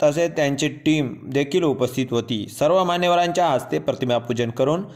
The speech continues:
रांगोळीचे उद्घाटन करण्यात आले. रांगोळी तेरा फूट बाय सव्वीस, तेवीस फूट आकारात काढली आहे. यावेळी गडाख यांनी वाढदिवसानिमित्त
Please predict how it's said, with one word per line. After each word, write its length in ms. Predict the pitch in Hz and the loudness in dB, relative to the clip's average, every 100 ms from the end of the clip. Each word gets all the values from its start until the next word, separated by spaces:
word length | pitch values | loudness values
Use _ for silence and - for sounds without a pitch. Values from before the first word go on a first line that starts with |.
| - - | -14 -2
रांगोळीचे 520 | 147 180 202 202 214 | 0 2 2 2 2
उद्घाटन 560 | 196 143 135 131 143 147 | 2 2 2 2 0 0
करण्यात 320 | 127 113 117 117 | 0 0 -2 -2
आले. 320 | 120 113 104 113 - | -2 0 -2 -6 -4
रांगोळी 600 | 127 135 143 147 156 156 156 - | 0 0 2 2 4 2 -2 0
तेरा 260 | 143 147 151 151 | 2 2 0 0
फूट 200 | 151 127 | -2 0
बाय 320 | 131 139 165 - - - - | 2 2 2 -6 -18 -20 -2
सव्वीस, 300 | 170 170 196 202 - - | 2 4 2 0 -4 0
तेवीस 400 | 170 190 196 - | 4 4 2 2
फूट 180 | 170 - | 0 0
आकारात 360 | 135 135 147 151 151 | -4 0 2 2 2
काढली 360 | 131 123 123 - - | 0 2 2 0 -2
आहे. 460 | 123 127 113 104 - - - | 0 2 2 -2 -10 -18 -2
यावेळी 480 | 131 156 156 165 160 | 2 4 4 4 2
गडाख 540 | - 139 139 151 - | 0 0 2 2 0
यांनी 360 | 139 139 156 170 165 | 0 2 0 -2 0
वाढदिवसानिमित्त 1400 | 143 143 147 147 143 160 156 156 - 147 143 147 - | 2 2 0 -2 0 -2 -2 -8 -10 -4 -2 -2 0